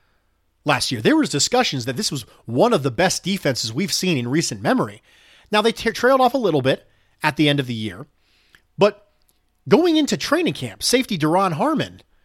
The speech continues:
said that Jerod Mayo had been calling the plays during the summer of two thousand nineteen. And a lot of people thought that would continue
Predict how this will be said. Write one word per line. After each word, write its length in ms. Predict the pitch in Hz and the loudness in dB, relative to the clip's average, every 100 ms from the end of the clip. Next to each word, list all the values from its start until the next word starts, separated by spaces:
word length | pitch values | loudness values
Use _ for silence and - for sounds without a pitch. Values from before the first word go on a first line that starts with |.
| _ _ | _ _
said 440 | - - 165 147 156 _ _ | -4 2 2 2 -4 _ _
that 280 | 135 170 165 _ _ - | 0 0 0 _ _ -6
Jerod 360 | 143 226 277 | 0 0 0
Mayo 260 | 180 311 214 | -2 0 0
had 160 | 151 | 0
been 160 | 160 156 | -2 -2
calling 540 | - 214 214 202 196 | 0 0 2 0 -2
the 100 | 175 | -6
plays 400 | 156 262 196 101 | 2 2 2 -2
during 240 | - 170 156 | 0 2 2
the 80 | 147 | 0
summer 380 | 240 247 - - | 0 -2 -6 -10
of 80 | |
two 140 | 131 175 | -6 0
thousand 260 | 160 139 | 0 2
nineteen. 440 | 147 139 - 254 - _ _ _ _ _ - | -2 -4 -6 -10 -10 _ _ _ _ _ -2
And 120 | 180 | 0
a 60 | 175 | 2
lot 220 | 220 349 | 2 2
of 80 | 349 | 0
people 220 | 220 196 | 0 -4
thought 260 | - 196 180 | 2 0 2
that 140 | 156 | -2
would 180 | 147 - | -4 -4
continue 800 | 147 - 269 339 180 95 101 | -6 -2 0 0 -2 -6 -10